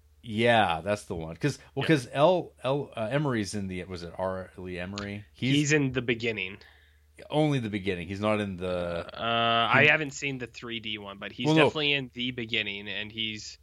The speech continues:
Speaker 1: In Texas,
Speaker 2: maybe
Speaker 1: in, he might have been in Texas Chainsaw
Speaker 2: No, he,
Speaker 1: Massacre.
Speaker 2: he's in that one too.
Speaker 1: Yeah.
Speaker 2: Yeah,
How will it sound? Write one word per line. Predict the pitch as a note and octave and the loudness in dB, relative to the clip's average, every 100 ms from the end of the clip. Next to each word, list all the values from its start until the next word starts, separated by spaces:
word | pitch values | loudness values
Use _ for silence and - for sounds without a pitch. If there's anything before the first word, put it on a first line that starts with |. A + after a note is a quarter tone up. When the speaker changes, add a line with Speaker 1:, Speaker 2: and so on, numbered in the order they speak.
| _ - | _ -6
Speaker 1:
In | A#2 | -6
Texas, | G#2 A2 A2+ | -2 0 2
Speaker 2:
maybe | A2+ A2+ A2 A2 | 2 0 0 -2
Speaker 1:
in, | - | -6
he | A2 - G#2+ | -8 -4 0
might | B2 | 2
have | G3 | 2
been | A3 | 2
in | G#3+ | 0
Texas | F#3+ F3 F3 D3+ | 0 -2 -2 -4
Chainsaw | D#3+ C#3+ | -2 2
Speaker 2:
No, | D#3+ | 2
he, | C3+ | 2
Speaker 1:
Massacre. | C#3+ C3+ - F2+ D#2+ | 0 -4 -4 -4 -4
Speaker 2:
he's | - C#3+ | -6 -2
in | C#3+ | -2
that | B2+ A2+ | -2 -4
one | G#2+ | -6
too. | G#2 F2 - | -10 -12 -8
Speaker 1:
Yeah. | F2+ | -6
Speaker 2:
Yeah, | D#2+ | -4